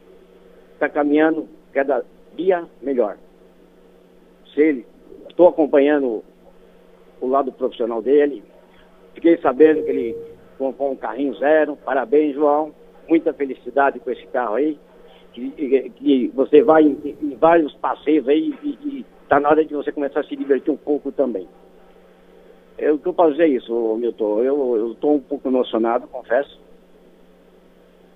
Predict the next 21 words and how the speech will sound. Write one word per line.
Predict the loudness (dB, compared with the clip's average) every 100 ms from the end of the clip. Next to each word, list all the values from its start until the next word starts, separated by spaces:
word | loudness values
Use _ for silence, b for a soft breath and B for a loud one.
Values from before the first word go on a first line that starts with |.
| _
Não | -10
esperava | 0 2 4 0
isso | -6 -4
tudo | -2 -2
do, | -2 -4 -4 -8 -18 -20 -20 -6
do | 0
João. | 4 2 0 -10 _ _ -20 -20 -20 -20 _ _ _ _ -20 _ _ _ _ -8
Assim, | 0 4 4
fiquei | 2 4 6 6
na, | 4 -2
naquele | -2 2 2 2
primeiro | 0 2 4
momento, | 6 6 4 2 -2
sim. | -4 -4 -14 _ -20 _
Mas | -2 0
depois | 0 -2 0
que | 0
eu |
vi | 2 4
a |
determinação | 4 0 -2 -2 -4 -6 -6 -6